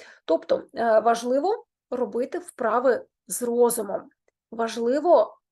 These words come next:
е, підходити до будь-яких вправ, розуміючи, який результат ви бажаєте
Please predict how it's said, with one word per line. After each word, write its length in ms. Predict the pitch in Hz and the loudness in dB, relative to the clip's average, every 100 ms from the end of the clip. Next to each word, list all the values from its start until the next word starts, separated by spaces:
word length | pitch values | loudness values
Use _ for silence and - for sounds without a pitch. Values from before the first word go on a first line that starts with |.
| - | -10
е, 180 | 208 208 | -6 -6
підходити 680 | - - - 294 254 - 214 | -8 -16 -6 -2 0 -2 -4
до 440 | 214 269 220 - - | -6 2 2 0 -10
будь-яких 880 | 220 254 294 202 202 202 226 185 - | -10 -2 -2 -2 -4 -2 -4 -4 -16
вправ, 540 | - - 214 330 349 _ _ _ _ _ _ _ | -12 -4 0 0 -2 _ _ _ _ _ _ _
розуміючи, 840 | 226 269 285 269 233 277 339 - 226 | -4 -2 -2 -2 -2 -2 -4 -2 -4
який 400 | 220 - 294 - | -4 -4 -6 -2
результат 840 | 247 262 233 208 - 214 320 - - - | 0 0 -2 -8 -6 0 0 -2 -18 -14
ви 280 | 226 233 294 | -6 -4 -2
бажаєте 680 | 247 196 208 247 262 220 | -2 -2 -2 -2 -2 -6